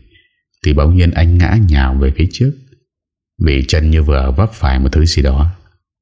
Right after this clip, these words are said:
Cơn đau này chưa kịp qua thì cơn đau khác lại tràn đến.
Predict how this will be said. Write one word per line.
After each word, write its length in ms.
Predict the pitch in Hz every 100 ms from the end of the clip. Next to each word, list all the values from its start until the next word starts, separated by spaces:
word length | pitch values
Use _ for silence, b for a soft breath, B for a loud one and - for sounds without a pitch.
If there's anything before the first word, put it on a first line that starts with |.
| _ _ _ _ _ _ _ -
Cơn 160 | 87
đau 160 | 80 76
này 280 | 71 65 65
chưa 140 | - 87
kịp 240 | - 62
qua 360 | - 73 69 - _ _ _ _ _ _ -
thì 80 |
cơn 180 | - 82
đau 140 | 78 80
khác 260 | 98 107
lại 300 | 80 69 69 67
tràn 320 | 67 65 65
đến. 280 | 67 107